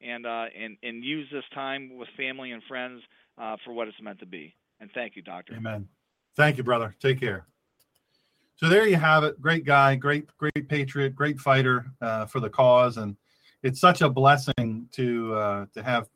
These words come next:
Speaker 2: people like that, uh, working with us. And I'll tell you the truth, uh, you know, I'm really hoping, th-, this is genuine, I'm, I'm being very sincere here. I'm really, really hoping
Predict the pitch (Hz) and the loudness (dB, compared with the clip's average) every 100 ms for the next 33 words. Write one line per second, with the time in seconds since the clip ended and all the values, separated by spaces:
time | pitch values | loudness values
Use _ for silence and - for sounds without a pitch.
0 | _ _ _ _ - 147 135 123 123 131 | _ _ _ _ -2 0 2 4 2 2
1 | 120 120 - _ - 104 98 95 95 _ | 2 2 0 _ -10 -6 -4 -4 -8 _
2 | _ _ _ _ 113 117 123 131 127 127 | _ _ _ _ -12 -4 4 6 6 6
3 | 120 131 120 104 98 _ _ - _ _ | 6 4 2 0 -2 _ _ -20 _ _
4 | - - - - - - - 165 277 220 | -20 -20 -20 -20 -20 -8 0 6 8 8
5 | 135 226 175 165 160 151 165 160 156 143 | 6 6 6 6 0 0 4 6 8 6
6 | 127 - - - _ _ _ _ _ _ | 0 -10 -18 -20 _ _ _ _ _ _
7 | _ _ _ _ _ _ - - - 208 | _ _ _ _ _ _ -20 -6 4 6
8 | 285 196 175 135 135 131 95 87 98 - | 8 6 6 4 4 2 0 -6 -10 -14
9 | _ _ _ - - 127 - 147 156 139 | _ _ _ -20 -16 -14 -10 -8 -6 -6
10 | 127 - 131 165 160 87 90 104 107 113 | -8 -10 -2 2 2 0 -4 -4 -6 -4
11 | 131 120 156 139 123 101 104 87 131 _ | -2 2 4 2 0 -2 -4 -4 -10 _
12 | - - 160 156 220 254 196 151 131 117 | -4 6 6 8 6 6 6 8 6 4
13 | 110 107 85 82 87 | 0 0 -4 -6 -10